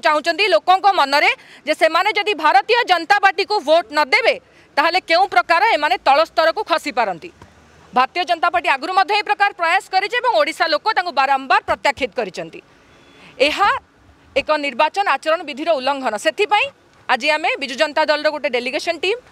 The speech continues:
ଆସି ଏହାକୁ ମାନନୀୟ ମୁଖ୍ୟ ନିର୍ବାଚନ ଅଧିକାରୀଙ୍କୁ ଜଣାଇଥିଲୁ ଏବଂ ତାଙ୍କୁ ଅନୁରୋଧ କରିଥିଲୁ ଏହା ଉପରେ ଦୃଢ଼ରୁ ଦୃଢ଼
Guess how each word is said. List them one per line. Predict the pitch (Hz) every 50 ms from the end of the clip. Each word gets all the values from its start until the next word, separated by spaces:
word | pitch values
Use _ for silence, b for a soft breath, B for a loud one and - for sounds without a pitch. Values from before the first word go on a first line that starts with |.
| B B B B B B 240
ଆସି | 294 - - 370 370 359
ଏହାକୁ | 311 302 - 339 381 - - B B B B -
ମାନନୀୟ | 254 269 285 285 294 277 277
ମୁଖ୍ୟ | 269 - 339 330 330
ନିର୍ବାଚନ | 311 247 294 302 - 311 294 285 269
ଅଧିକାରୀଙ୍କୁ | 285 269 294 294 285 285 294 277 254
ଜଣାଇଥିଲୁ | 247 233 262 302 294 339 392 339 494 571 - _ _ _ - 277
ଏବଂ | 269 359 466 480 -
ତାଙ୍କୁ | 330 311 311 302 285
ଅନୁରୋଧ | 294 320 381 466 - -
କରିଥିଲୁ | 339 302 - 294 302 370 427 370
ଏହା | 302 320 294
ଉପରେ | - 320 330 247
ଦୃଢ଼ରୁ | 285 269 285 330 359 320
ଦୃଢ଼ | 285 277